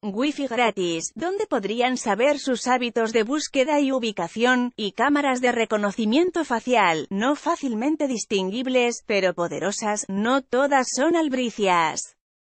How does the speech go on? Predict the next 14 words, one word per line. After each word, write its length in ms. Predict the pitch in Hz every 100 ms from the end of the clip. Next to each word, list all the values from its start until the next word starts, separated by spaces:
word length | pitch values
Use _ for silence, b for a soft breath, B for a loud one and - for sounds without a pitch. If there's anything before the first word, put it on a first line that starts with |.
| _ _ _ -
El 200 | 202 190
estadio 560 | 190 - 302 311 294
Luzhniki 640 | 285 254 226 254 330 - 294
pensaba 600 | 285 220 - 247 277 240
engalanarse 880 | 220 214 208 180 208 320 302 294
con 220 | 285 247 220
presencias 840 | 220 - 220 262 254 254 233 226
internacionales 1000 | 240 220 202 190 170 180 160 208 294 254
de 100 | 226
la 120 | 214
política 600 | - 196 285 - 294 285
y 120 | 254 214
el 100 | 170
fútbol. 600 | - 202 175 175 147